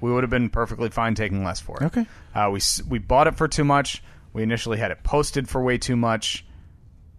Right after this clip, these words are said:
Speaker 1: I
Speaker 2: But
Speaker 1: think
Speaker 2: you've
Speaker 1: our,
Speaker 2: come down. You've
Speaker 1: I
Speaker 2: kinda
Speaker 1: think our,
Speaker 2: met
Speaker 1: I think
Speaker 2: there.
Speaker 1: our price, I think our price is okay. I think, um,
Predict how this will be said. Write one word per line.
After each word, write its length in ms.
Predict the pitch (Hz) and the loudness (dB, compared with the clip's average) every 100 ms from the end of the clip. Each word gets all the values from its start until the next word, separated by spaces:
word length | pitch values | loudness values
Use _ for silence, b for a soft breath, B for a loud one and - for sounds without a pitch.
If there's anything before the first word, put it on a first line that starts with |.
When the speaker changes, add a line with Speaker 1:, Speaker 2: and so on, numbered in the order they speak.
| - | -14
Speaker 1:
I 60 | - | 0
Speaker 2:
But 100 | 156 | 2
Speaker 1:
think 100 | 175 | 4
Speaker 2:
you've 100 | 175 | 2
Speaker 1:
our, 40 | |
Speaker 2:
come 280 | - 175 202 | 2 2 4
down. 320 | 160 156 208 | 6 6 6
You've 160 | 180 135 | 4 4
Speaker 1:
I 40 | 160 | 4
Speaker 2:
kinda 200 | 156 147 | 4 6
Speaker 1:
think 80 | |
our, 80 | 156 | 8
Speaker 2:
met 80 | 151 | 6
Speaker 1:
I 100 | 143 | 6
think 40 | |
Speaker 2:
there. 180 | 151 156 | 6 6
Speaker 1:
our 100 | 156 | 6
price, 560 | - 147 147 - - - | 6 4 4 2 -4 -6
I 320 | - - - | -16 -20 -16
think 100 | - | -2
our 100 | 120 | -2
price 320 | - 147 143 120 | 0 2 2 2
is 120 | 120 | 2
okay. 500 | 127 127 127 123 117 | 2 4 4 4 4
I 40 | |
think, 300 | 107 113 104 107 | 2 -2 -2 -2
um, 500 | 98 98 95 95 | 0 2 0 -2